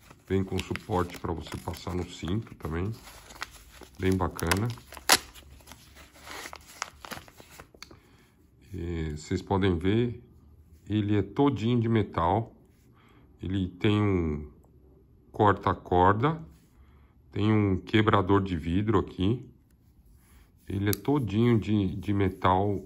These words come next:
a, a empunhadura, né? Bem bacana. Pra quebrar vidro é bem... Uma pega muito boa, tá? Ele é semiautomático,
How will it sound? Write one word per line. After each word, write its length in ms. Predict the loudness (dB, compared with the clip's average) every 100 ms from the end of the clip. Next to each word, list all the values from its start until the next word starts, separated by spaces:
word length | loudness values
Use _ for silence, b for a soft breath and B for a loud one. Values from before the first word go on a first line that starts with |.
| -12
a, 1300 | -16 -12 -10 -10 -10 -14 -20 _ _ _ _ _
a 60 | -2
empunhadura, 960 | -2 0 0 2 0 -2 0 0 -2 -6 -16 _ _ b b b b _ -6
né? 260 | -2 -2 -6 -18 _ _ _ _ _ b b b _ _ -4
Bem 180 | 0
bacana. 640 | 2 0 0 -2 -2 -2 -6 -12 _ _ _ _ _ -14
Pra 100 | -12
quebrar 380 | -4 -2 0 -2
vidro 340 | -2 -2 -2
é 60 | 0
bem... 500 | 0 2 0 -2 -6 -20 _ _ b b b b b b _ _ _ _ _ _
Uma 160 | -6 -4
pega 320 | 2 2 2
muito 300 | 0 -2 -4
boa, 400 | 0 0 0 -2 -10 -20 _ -20 -20 _ _ _ _ _
tá? 260 | -4 -4 -6 -14 _ b b b b b
Ele 160 | 0 2
é 40 |
semiautomático, 1200 | 2 4 4 6 2 2 2 4 2 0 -8 -12